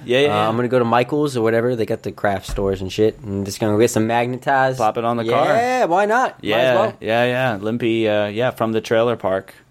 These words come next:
Speaker 1: Um, awesome podcast also, and they get real honest and truthful with you.
Speaker 2: Oh, yeah.
Speaker 1: They get right down to it. With, uh,
Speaker 2: No
Speaker 1: some strong
Speaker 2: B S.
Speaker 1: language.
Speaker 2: Yeah,
Speaker 1: Yeah.
Speaker 2: yeah, no,
Speaker 1: What's,
Speaker 2: no bullshitting.
Speaker 1: what's the, uh, it's N S F W,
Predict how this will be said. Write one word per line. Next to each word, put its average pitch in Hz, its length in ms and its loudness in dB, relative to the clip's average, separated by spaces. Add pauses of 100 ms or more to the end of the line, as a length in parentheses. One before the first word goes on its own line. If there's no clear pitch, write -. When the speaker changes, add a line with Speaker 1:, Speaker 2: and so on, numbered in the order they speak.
(160)
Speaker 1:
Um, 95 480 0 (160)
awesome 107 380 2
podcast 98 580 0
also, 98 480 0
and 92 200 -6
they 98 120 0
get 98 160 0
real 107 160 4
honest 107 420 2
and 95 100 -6
truthful 110 440 0
with 98 240 -2
you. 92 160 -2
Speaker 2:
Oh, 135 180 2
yeah. 107 220 0
Speaker 1:
They 113 100 4
get 107 140 2
right 110 180 2
down 98 220 -2
to 113 240 -2
it. 92 160 -6 (320)
With, 131 240 2
uh, 117 140 6
Speaker 2:
No 135 160 4
Speaker 1:
some - 20 -6
strong 143 320 4
Speaker 2:
B 127 40 0
S. - 20 0
Speaker 1:
language. 104 640 0
Speaker 2:
Yeah, 113 200 4
Speaker 1:
Yeah. 110 180 4
Speaker 2:
yeah, 92 100 -4
no, 117 160 2
Speaker 1:
What's, 139 260 0
Speaker 2:
no 131 220 4
bullshitting. 104 720 -2
Speaker 1:
what's 127 220 2
the, 131 160 4
uh, 107 40 6
it's 104 400 0
N 117 320 0
S - 500 -2
F - 800 -6
W, 117 480 0